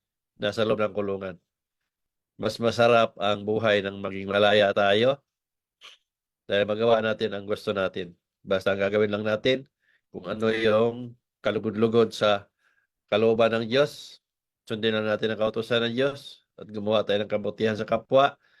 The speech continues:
Masarap mabuhay dito sa maging malaya. So, yun yun. Pangaral yun sa lahat. So, mayroon man kayong mga problema, ah, hindi daan sa init ng ulo.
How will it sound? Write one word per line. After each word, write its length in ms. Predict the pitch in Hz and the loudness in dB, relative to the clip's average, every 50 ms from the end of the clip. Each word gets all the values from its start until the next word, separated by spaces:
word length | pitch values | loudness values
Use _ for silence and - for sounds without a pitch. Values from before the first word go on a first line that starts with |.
| _ _ _ _ _ _ _ _ - | _ _ _ _ _ _ _ _ -6
Masarap 400 | 98 98 - 107 110 113 107 104 | -6 -2 0 2 2 2 0 0
mabuhay 320 | 104 98 104 107 107 101 101 | -2 -2 0 2 2 2 0
dito 320 | 98 98 90 - 101 95 | -2 -6 -8 -8 -8 -4
sa 320 | - 98 98 95 87 - _ _ _ _ _ _ _ - | 0 0 0 0 -2 -6 _ _ _ _ _ _ _ -8
maging 240 | 101 98 92 98 95 | -6 -6 -6 -6 -6
malaya. 480 | 95 98 95 90 90 87 90 - - _ _ _ _ _ _ _ _ _ _ _ _ _ _ _ - - _ _ _ _ _ _ _ _ _ | -2 0 2 2 2 2 2 -2 -4 _ _ _ _ _ _ _ _ _ _ _ _ _ _ _ -20 -20 _ _ _ _ _ _ _ _ _
So, 120 | 104 101 | -2 -2
yun 160 | 104 107 104 | 0 0 -2
yun. 160 | 101 107 101 98 | -2 -4 -6 -4
Pangaral 520 | - 113 113 117 123 127 127 131 127 123 127 | -2 -2 0 2 2 4 4 4 4 4 4
yun 240 | 131 123 110 101 - _ _ _ _ _ _ _ | 2 2 0 -2 -8 _ _ _ _ _ _ _
sa 160 | - - 110 104 | -4 -2 0 0
lahat. 240 | 104 104 107 - - _ _ _ _ _ _ _ _ _ _ _ _ _ _ _ _ _ _ _ _ _ _ _ | 0 0 -2 -4 -8 _ _ _ _ _ _ _ _ _ _ _ _ _ _ _ _ _ _ _ _ _ _ _
So, 400 | - - 104 107 107 95 92 95 87 - | -8 -6 -4 -4 -4 -4 -8 -12 -10 -6
mayroon 240 | 107 117 120 117 127 | -2 -2 -2 0 0
man 160 | 123 123 117 | -2 -2 0
kayong 240 | 127 123 120 120 123 | 0 0 0 0 0
mga 160 | 123 120 123 | -2 -2 -2
problema, 560 | 127 120 123 143 151 151 147 147 147 147 147 - _ _ _ _ _ _ _ _ _ _ _ _ _ _ _ _ _ - | -2 -2 0 -2 -2 0 0 0 0 -2 -2 -6 _ _ _ _ _ _ _ _ _ _ _ _ _ _ _ _ _ -6
ah, 160 | 107 107 104 104 | -4 -2 -2 -2
hindi 480 | 113 117 113 127 127 123 123 120 113 | -4 -4 -2 -2 0 0 -2 -4 -4
daan 320 | 110 110 113 110 120 113 113 | -2 -2 0 0 -2 -2 -4
sa 320 | - 113 110 110 113 113 - _ _ _ | -2 -2 -2 -2 -4 -6 -12 _ _ _
init 320 | - 98 107 107 104 104 - | -10 -8 -6 -6 -6 -6 -6
ng 120 | 101 95 | -6 -6
ulo. 300 | 92 98 98 95 95 - | -4 -4 -4 -4 -6 -6